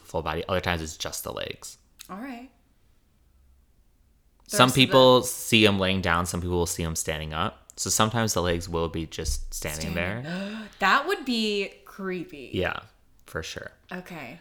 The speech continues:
Speaker 1: So another common sighting is of a girl in a red dress,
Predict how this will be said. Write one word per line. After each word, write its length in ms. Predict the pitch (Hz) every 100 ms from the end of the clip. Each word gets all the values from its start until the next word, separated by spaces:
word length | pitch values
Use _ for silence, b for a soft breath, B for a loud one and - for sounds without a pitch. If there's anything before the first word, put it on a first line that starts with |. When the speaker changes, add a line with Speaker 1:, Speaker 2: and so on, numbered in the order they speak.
| b b b b b b _ _ - _ _ _ _ _ _ _
Speaker 1:
So 800 | - - 113 113 110 110 110 - - _ -
another 320 | 120 117 123
common 300 | 120 135 143
sighting 540 | - 113 113 117 123 117
is 180 | 104 101
of 300 | - 98 98 92
a 240 | 98 92
girl 400 | - 92 92 95
in 120 | -
a 80 | 90
red 260 | 82 85 82
dress, 560 | - - 117 - -